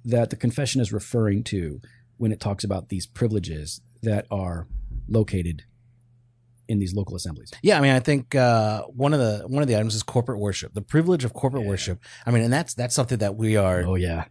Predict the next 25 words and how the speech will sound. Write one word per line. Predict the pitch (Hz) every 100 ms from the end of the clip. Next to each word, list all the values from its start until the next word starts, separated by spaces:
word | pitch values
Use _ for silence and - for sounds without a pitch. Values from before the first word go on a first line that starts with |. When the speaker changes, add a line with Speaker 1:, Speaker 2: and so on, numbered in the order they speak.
| _
Speaker 2:
not | 110 107 110 120
experiencing | 117 - 123 117 113 117 110
now, | 92 82 87 -
right? | 107 117
And | 113
we | 117
long | 110 110 113 131 139 143
for | 123 123 110
now. | 110 101 85
Speaker 1:
Yeah. | 85 82 -
Speaker 2:
Can | - 170
you | 143
imagine | 110 110 110 113 113 - -
that | 110 -
first | 131 117 -
Sunday | 117 117
back | 110 110 120 123
on |
Speaker 1:
I | 120
Speaker 2:
the |
Speaker 1:
was | 117 120
Speaker 2:
Lord's | 117
Speaker 1:
last | 120 117
Speaker 2:
Day? |
Speaker 1:
night. | 113 127